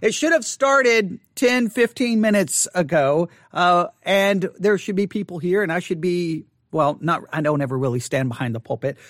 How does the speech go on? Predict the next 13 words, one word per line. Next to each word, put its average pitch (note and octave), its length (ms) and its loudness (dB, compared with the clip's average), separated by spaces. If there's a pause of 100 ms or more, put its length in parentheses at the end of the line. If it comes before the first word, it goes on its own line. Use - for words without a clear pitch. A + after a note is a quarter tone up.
(120)
but A3 120 2
I B3+ 140 2
should C4+ 220 -4
be C4+ 140 -2
teaching C#4+ 580 -2
right F#3 260 0
now F#3 380 0 (800)
to A3 120 -2
people A#3 360 2
here A3 260 2
inside G3 580 0
this E3+ 160 0
building, G#3 640 2